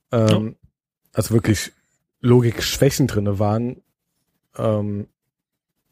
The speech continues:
Speaker 1: fand ich's in Ordnung. Also es ging halt nicht direkt um Kirk, er wollte was von der Enterprise haben, sozusagen. Um sein Ziel
Speaker 2: Ja.
Speaker 1: weiter
Speaker 2: Also McGuffin war ja dieses, dieses Siegel, was sie da den, den Alien schenken
Speaker 1: Genau.
Speaker 2: wollten. Das erschafft irgendwie eine ultimative zerstörerische Waffe.
Speaker 1: Mhm.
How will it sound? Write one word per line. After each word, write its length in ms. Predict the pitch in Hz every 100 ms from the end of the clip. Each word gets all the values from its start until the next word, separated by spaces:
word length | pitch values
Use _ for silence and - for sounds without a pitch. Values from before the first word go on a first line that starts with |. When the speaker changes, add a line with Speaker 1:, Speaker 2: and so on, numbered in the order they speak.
| _ _ -
Speaker 1:
fand 380 | - - 101 104
ich's 180 | 110 117
in 160 | 104
Ordnung. 360 | - 120 - 95
Also 140 | 92
es 80 | 90
ging 180 | 117 98
halt 160 | 107
nicht 160 | 101 -
direkt 260 | 104 107 -
um 80 | 104
Kirk, 340 | - 120 -
er 160 | 120 104
wollte 260 | 107 104 104
was 120 | 98
von 120 | 110
der 100 | 110
Enterprise 500 | 143 117 98 92 107
haben, 160 | 95 90
sozusagen. 500 | 92 - 95 95 - _ _ _ _ _ _ _ _ _ _ _
Um 260 | - 104 104
sein 320 | - 107 117
Ziel 280 | - 127 127
Speaker 2:
Ja. 60 | 117
Speaker 1:
weiter 320 | 120 127 120
Speaker 2:
Also 160 | 131 135
McGuffin 420 | 131 139 139 135
war 100 | 135
ja 80 | 135
dieses, 340 | 135 139 135
dieses 280 | 135 135 123
Siegel, 300 | 156 165 147
was 120 | 143
sie 80 | 147
da 200 | 143 143
den, 320 | 143 139 139
den 140 | 135 131
Alien 420 | 131 131 160 175
schenken 260 | - 160 101
Speaker 1:
Genau. 100 | 147
Speaker 2:
wollten. 300 | 147 143 156 - - - - _
Das 180 | 151 151
erschafft 380 | 135 151 147 170
irgendwie 220 | 156 143
eine 120 | 143
ultimative 800 | 151 143 139 131 143 139 135 127
zerstörerische 680 | - - 139 135 123 - 110
Waffe. 260 | 104 117 98
Speaker 1:
Mhm. 240 | 107